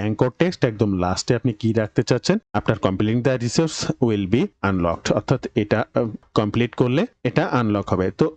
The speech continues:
প্রত্যেকের সামনে যখন অফারটি যাবে এক্সক্লুসিভ ফোন গেম ডাউনলোড করুন,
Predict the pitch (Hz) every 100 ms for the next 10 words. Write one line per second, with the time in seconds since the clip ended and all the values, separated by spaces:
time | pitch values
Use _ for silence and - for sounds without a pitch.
0 | - 151 - 165 170 165 156 170 156 156
1 | 123 107 131 131 147 170 160 - 123 117
2 | - 190 - - - - 135 135 127 117
3 | 147 120 98 95 90 - 87